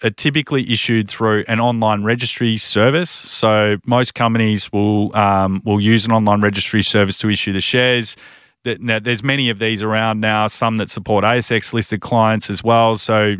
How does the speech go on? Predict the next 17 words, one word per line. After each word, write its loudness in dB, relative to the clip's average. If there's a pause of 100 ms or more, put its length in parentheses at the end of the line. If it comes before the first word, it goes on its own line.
a -2
shareholder 0
will -2
be 0
able 2
to -4
log 0
on 0
to -4
the 2
online 2
registry 0
service 0
and -4
view -4
their -2
holdings. -2